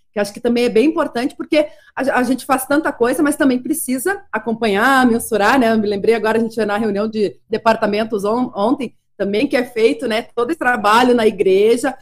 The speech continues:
pra que a gente possa, é, não só compartilhar esse conteúdo, todas as ações que a gente vem fazendo, mas também avaliar, né, planejar, avaliar,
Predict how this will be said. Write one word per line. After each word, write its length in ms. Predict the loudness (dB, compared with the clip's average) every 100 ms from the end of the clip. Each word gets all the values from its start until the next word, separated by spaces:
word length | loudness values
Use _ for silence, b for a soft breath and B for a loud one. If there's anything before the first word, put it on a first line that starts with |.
| b -10
pra 120 | -6
que 80 | -6
a 20 |
gente 200 | -8 -10
possa, 580 | -2 0 0 -2 -6 -6 B -2
é, 140 | 0
não 240 | 2 0
só 280 | -4 -4 -4
compartilhar 960 | -2 -4 -2 -4 -4 -6 -2 0 2 2
esse 180 | 0 -2
conteúdo, 560 | -6 -2 0 0 -4
todas 300 | -6 -6 -4
as 180 | -6 -6 -12
ações 480 | -10 -12 -10 -8 -8
que 80 | -8
a 40 |
gente 200 | -10 -10
vem 120 | -10 -10
fazendo, 340 | -8 -2 2
mas 180 | 4 4
também 420 | 4 4 2 0 _ _ -2
avaliar, 500 | 2 4 6 6 6
né, 180 | 4 2
planejar, 760 | 2 2 2 0 2 2 4 2
avaliar, 680 | 2 4 4 4 2 0